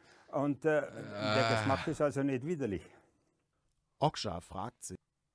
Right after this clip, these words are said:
Speaker 2: Boah, nee, Digga. <laughs> No way. No way.
Speaker 3: Ich,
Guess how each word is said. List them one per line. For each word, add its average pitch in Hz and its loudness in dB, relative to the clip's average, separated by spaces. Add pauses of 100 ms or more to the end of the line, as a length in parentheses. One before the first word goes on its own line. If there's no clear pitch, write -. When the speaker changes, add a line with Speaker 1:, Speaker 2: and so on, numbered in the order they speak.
(760)
Speaker 2:
Boah, 92 4
nee, 90 2
Digga. - 0 (220)
<laughs> 277 -4 (220)
No 107 -2
way. 107 0 (840)
No 98 -2
way. 90 2 (3250)
Speaker 3:
Ich, 113 -10